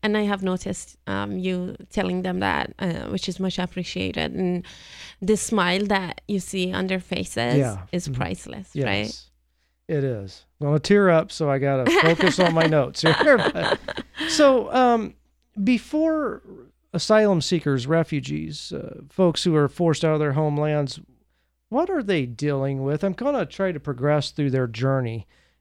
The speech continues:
Speaker 2: in the United States. What are they dealing with before they even get here?
Speaker 1: Well, there's not one single narrative.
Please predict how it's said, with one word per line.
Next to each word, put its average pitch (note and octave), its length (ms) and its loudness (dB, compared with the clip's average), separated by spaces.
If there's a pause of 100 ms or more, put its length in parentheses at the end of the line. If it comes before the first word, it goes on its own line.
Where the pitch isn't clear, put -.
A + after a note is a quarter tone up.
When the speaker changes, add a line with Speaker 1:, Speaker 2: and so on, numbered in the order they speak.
Speaker 2:
in D#3 100 2
the D3+ 80 2
United D3+ 220 2
States. D#3 360 -2
What G#3+ 180 2
are D4+ 120 0
they F#3+ 180 0
dealing B2+ 480 -4
with A#2 220 -12
before B2+ 340 -6
they A2+ 120 -4
even A2+ 420 -10
get A2 220 -10
here? G2 320 -16 (260)
Speaker 1:
Well, D4+ 140 0
there's C#4 240 2
not B3+ 380 2
one G#3+ 220 0
single F#3+ 420 -4
narrative. - 600 -6